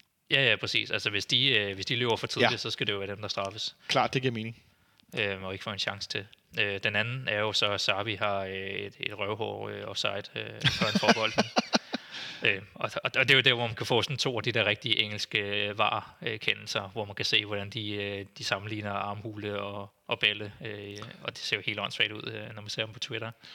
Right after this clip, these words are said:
Speaker 2: Ja, de, de viste den jo nogle gange på storskærmen i parken, og jeg kunne se, Sebastian Stanbury, han skrev på Twitter, han undrede sig lidt, om den blev vist lang tid efter, og så var det simpelthen et spørgsmål, om det var det, den blev vist på T V, kunne jeg forstå.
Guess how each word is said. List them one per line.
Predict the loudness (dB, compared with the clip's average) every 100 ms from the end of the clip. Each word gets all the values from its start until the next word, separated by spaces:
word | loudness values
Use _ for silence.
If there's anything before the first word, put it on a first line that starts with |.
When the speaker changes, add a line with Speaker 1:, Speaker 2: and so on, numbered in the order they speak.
| -16 0
Speaker 2:
Ja, | 4
de, | 4 2
de | 2 6
viste | 6 4
den | 2
jo | 4
nogle | 6
gange | 4 4
på | 2
storskærmen | 4 4 4 0 0
i |
parken, | 4 4 4
og | 0
jeg | 0
kunne | 2
se, | 2 0
Sebastian | -2 2 2 2 2
Stanbury, | 2 4 2 2
han | 0
skrev | 2 0
på | 0
Twitter, | 0 0 2
han | 2
undrede | 2 2
sig | 2
lidt, | 2
om | 0
den |
blev | 0 -2
vist | 0
lang | 0 0
tid | 2 0
efter, | 2 -2
og | 0
så | 0
var | 0
det | 0
simpelthen | 0 -2
et |
spørgsmål, | 2 2 0
om | -2
det |
var | 2
det, | 2
den | 0
blev | -4
vist | -4 -4
på |
T | 0
V, | 0 -2
kunne | -6 -6
jeg |
forstå. | -6 -8